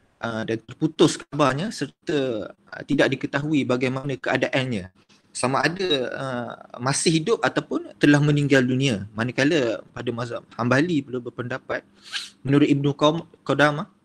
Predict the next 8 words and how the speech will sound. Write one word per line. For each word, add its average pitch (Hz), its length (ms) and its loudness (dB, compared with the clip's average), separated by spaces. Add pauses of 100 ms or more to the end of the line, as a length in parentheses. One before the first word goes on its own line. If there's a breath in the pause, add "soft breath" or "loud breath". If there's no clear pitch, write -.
(140)
mempunyai 139 320 -2
dua 151 240 4
takrifan. 139 480 -2 (800 loud breath)
Yang 135 240 0
pertama, 180 320 -2
seseorang 143 480 -4
yang 135 80 -4
hilang 135 400 -4